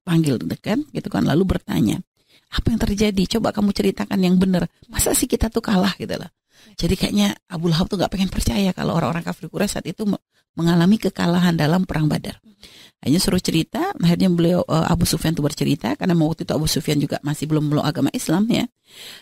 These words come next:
Eh, dia cerita, "Demi Allah, kami tuh benar-benar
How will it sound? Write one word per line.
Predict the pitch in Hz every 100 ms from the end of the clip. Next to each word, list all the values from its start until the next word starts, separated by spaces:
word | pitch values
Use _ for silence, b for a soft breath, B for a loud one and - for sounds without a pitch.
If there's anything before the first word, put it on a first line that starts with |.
| _
Eh, | 165 160 151 131 - - _ _ -
dia | 175 294
cerita, | - 480 480 -
"Demi | 226 247
Allah, | - 247 190 156 _ _ _ _ _ _
kami | - 277 233 247
tuh | - 127 - - _ _ _ _
benar-benar | - 185 196 185 202 208 190